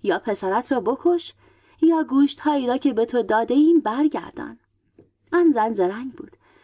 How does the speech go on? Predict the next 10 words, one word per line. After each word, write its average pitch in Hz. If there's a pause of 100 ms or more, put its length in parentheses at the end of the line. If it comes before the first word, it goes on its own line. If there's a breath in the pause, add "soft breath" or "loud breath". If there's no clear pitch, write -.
(240 soft breath)
گوشتهایی 294
را 254
که 269
به 220
او 277
داده 240
بودند 254
نگه 262
داشته -
بود. -